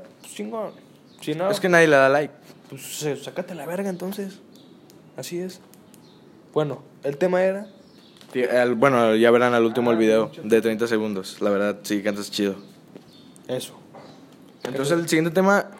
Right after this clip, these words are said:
Speaker 2: que es los cagapalos. O sea, la gente
Speaker 1: Los
Speaker 2: caga-
Speaker 1: primos cagapalos. Ah, hombre,
Speaker 2: Güey,
Speaker 1: los
Speaker 2: es que,
Speaker 1: primos.
Speaker 2: Toño, ¿por qué quieres quemar a todos?
Speaker 1: Pues me vale verga,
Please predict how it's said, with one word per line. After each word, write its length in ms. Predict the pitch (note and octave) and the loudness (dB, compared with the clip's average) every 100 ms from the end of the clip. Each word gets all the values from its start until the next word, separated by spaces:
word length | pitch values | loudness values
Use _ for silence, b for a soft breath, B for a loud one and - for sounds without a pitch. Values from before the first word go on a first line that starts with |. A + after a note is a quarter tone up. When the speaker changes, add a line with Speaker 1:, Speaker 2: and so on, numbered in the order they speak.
| - | -6
Speaker 2:
que 180 | - C#3 | 4 6
es 140 | C3 | 4
los 160 | A#2+ B2+ | -2 0
cagapalos. 640 | C3 B2 G2 C#3 A#2+ - | 4 2 2 -2 -2 -6
O 40 | A2 | 0
sea, 220 | A2+ A2+ | 4 4
la 60 | A2 | 2
gente 220 | C#3 D3+ | -2 -6
Speaker 1:
Los 100 | E3+ | -6
Speaker 2:
caga- 120 | F3 | -4
Speaker 1:
primos 280 | E3+ G3+ B3 | -4 -4 -6
cagapalos. 920 | C4 A3 E3+ - - - - - - - | -6 -6 -6 -8 -10 -10 -14 -20 -20 -20
Ah, 60 | - - | -18 -16
hombre, 180 | - - D3 | -16 -8 6
Speaker 2:
Güey, 300 | A#3 C4 G3+ | 8 8 6
Speaker 1:
los 100 | D#3+ | 6
Speaker 2:
es 200 | G#3+ A3 | 4 6
que, 160 | C#4 G3+ | 0 0
Speaker 1:
primos. 160 | - | 0
Speaker 2:
Toño, 460 | G#3 B3 B3+ G3+ D3+ | 2 4 6 4 2
¿por 140 | E3 | -2
qué 140 | E3+ F3+ | -2 -2
quieres 280 | B3 C4 C4 | 0 0 0
quemar 300 | G#3+ F3 A3 | -2 -2 -4
a 120 | A3+ | -4
todos? 640 | G3+ C4 D#4 A3 C#3+ - - | -2 0 0 0 -4 -10 -16
Speaker 1:
Pues 120 | D3 | -14
me 100 | D#3+ | -10
vale 220 | D3+ G3+ | -10 -10
verga, 280 | G3+ F#3+ G#3+ | -12 -12 -12